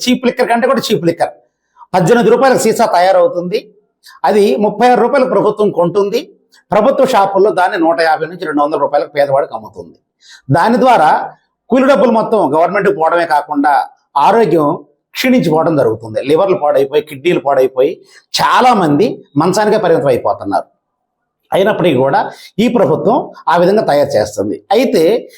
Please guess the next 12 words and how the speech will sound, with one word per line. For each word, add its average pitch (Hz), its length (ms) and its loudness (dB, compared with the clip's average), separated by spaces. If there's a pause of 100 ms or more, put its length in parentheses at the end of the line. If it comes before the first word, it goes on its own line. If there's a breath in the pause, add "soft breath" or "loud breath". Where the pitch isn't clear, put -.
(120)
ఇక్కడ 190 160 0 (100)
చిన్న 254 120 0
ట్విస్ట్ 208 300 0
ఏంటంటే, 165 600 0 (340 soft breath)
మద్యం 180 420 0
తయారు 220 240 2
చేసేది 185 320 2
వాళ్ళ 175 160 2
ఎమ్మెల్యేలు, 185 360 0
వాళ్ళ 160 140 -2
మంత్రులే 165 300 -2
కాబట్టి 147 640 -4